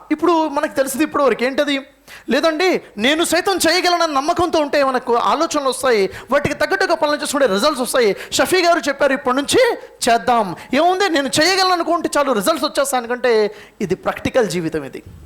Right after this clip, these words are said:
జీవితం మొదలుపెట్టి వెళ్ళేటప్పుడు అనేక అడుదడుకులు వస్తాయి, అనేక అవరోధాలు వస్తుంటాయి, అనేక సమస్యలు రావచ్చు, లక్ష్య సాధనలో ఎన్నో ఊహించని అవరోధాలు రావచ్చు. మరి ఏం చేయాలి? ఏం చేయాలి? ఒక కొత్త బిజినెస్ స్టార్ట్ చేసాం, కొత్త ఆలోచన చేసాం,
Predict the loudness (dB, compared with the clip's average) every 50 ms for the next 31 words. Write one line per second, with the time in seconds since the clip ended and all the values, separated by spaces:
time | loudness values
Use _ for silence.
0 | -20 -20 -20 -20 _ -20 -20 -20 -20 -20 -12 -6 -2 0 0 2 2 0 0 0
1 | 0 2 0 0 0 0 0 0 0 2 0 0 0 0 -2 -2 0 0 0 0
2 | 0 0 0 0 0 0 2 2 2 2 2 0 0 -2 0 0 0 0 0 -2
3 | -6 -10 -16 -16 -8 -4 -2 0 0 2 2 2 2 2 2 2 2 2 2 4
4 | 4 4 2 2 0 -2 -2 0 0 2 2 0 -2 -6 -8 -8 -4 -2 0 0
5 | 0 0 -2 -2 -2 -2 -2 -2 0 0 0 0 0 0 0 0 -2 -4 -4 -6
6 | -8 -4 -4 -4 -2 -2 -2 -2 0 0 0 0 0 0 0 0 0 0 -2 0
7 | 0 0 0 2 0 0 0 -2 0 0 2 2 2 2 2 2 2 0 2 2
8 | 2 2 2 0 -2 -4 -8 -8 -10 -12 -14 -6 -4 -2 0 0 0 0 -2 -2
9 | 0 0 0 0 -2 -6 -12 -16 -18 -18 -20 -20 _ _ _ _ 0 0 2 2
10 | 2 0 0 0 0 0 -2 -6 -10 -20 -14 _ -8 -8 -8 -6 -4 -6 -4 -2
11 | -4 -4 -2 -2 -2 0 0 0 0 -2 -2 -2 -2 -2 0 0 -2 -2 -4 -4
12 | -6 -4 -2 0 0 2 2 0 0 0 -2 0 0 -2 0 0 0 -2 -2 -4